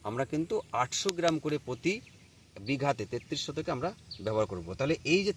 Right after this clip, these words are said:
তিনটে সার একসঙ্গে ভালো করে মিশিয়ে তারপরে আমরা জমিতে ছিটিয়ে দিয়ে আমরা জমিটিকে ভালো করে ফাটকিয়ে দেবো বা ঘেঁটে দেবো। কারণ মাটিতে যত, মাটিতে সার ভিতরে ঢুকতে পারবে তত কিন্তু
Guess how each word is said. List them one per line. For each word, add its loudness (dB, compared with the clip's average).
তিনটে 4
সার 4
একসঙ্গে 2
ভালো 2
করে 2
মিশিয়ে 2
তারপরে -2
আমরা 0
জমিতে -2
ছিটিয়ে 2
দিয়ে 6
আমরা 0
জমিটিকে 2
ভালো 2
করে 0
ফাটকিয়ে 0
দেবো 2
বা 6
ঘেঁটে 4
দেবো। 2
কারণ -2
মাটিতে 2
যত, 0
মাটিতে 0
সার 0
ভিতরে 4
ঢুকতে 0
পারবে 4
তত -2
কিন্তু 2